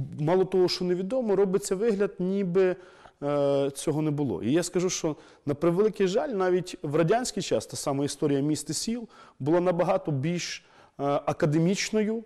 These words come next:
і, я би сказав, проукраїнською в силу цього. Тому що,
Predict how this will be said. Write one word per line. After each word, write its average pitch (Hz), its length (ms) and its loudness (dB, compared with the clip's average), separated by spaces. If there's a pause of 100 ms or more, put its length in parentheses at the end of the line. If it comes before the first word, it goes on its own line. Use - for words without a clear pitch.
(280)
і, 139 60 -2
я 170 120 4
би 165 100 0
сказав, 165 320 0
проукраїнською 175 800 2
в - 40 -4
силу 117 280 -2
цього. 90 380 -4 (320)
Тому 156 240 2
що, 139 400 2